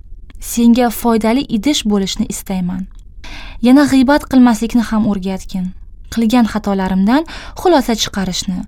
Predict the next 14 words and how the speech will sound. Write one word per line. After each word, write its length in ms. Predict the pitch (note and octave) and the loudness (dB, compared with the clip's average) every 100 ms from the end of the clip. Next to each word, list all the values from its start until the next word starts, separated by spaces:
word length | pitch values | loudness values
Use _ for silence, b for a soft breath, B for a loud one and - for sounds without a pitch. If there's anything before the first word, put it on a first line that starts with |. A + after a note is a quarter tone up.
| - G#3 | -10 -2
va 160 | A#3+ | 0
keyingi 400 | B3 - C4+ C#4+ | 0 4 6 6
safar 300 | D#4+ D4 C#4+ C#4 A3+ A3 | 4 2 2 2 2 4
yana 180 | B3+ C#4 | 6 4
o'sha 320 | A#3+ G#3+ E4 | 2 2 0
xatoni 400 | D4+ C#4 A#3 A3+ | 0 0 2 2
takrorlamaslikka 880 | A#3+ - A3 G3+ F#3+ F#3 - - G#3+ | -2 -2 -2 0 0 -2 -6 -8 -6
o'rgat. 420 | G3 F#3+ F#3 F#3 - - - - - - - - | -6 -6 -8 -10 -14 -20 -20 -20 -20 -18 -18 -6
Rabbim 360 | G3+ G3+ A3+ A#3 | -4 0 2 2
Iso 300 | G#3+ A#3+ G#3 | 0 2 2
nomi 300 | F#3 C4 A#3+ | 4 4 4
bilan 180 | G#3+ | 0
so'rayman. 540 | G#3+ - F#3+ F3+ G3 G#3+ - | 0 -4 -4 -2 0 -2 -2
Amin. 440 | F#3+ F#3 F#3+ | -2 0 0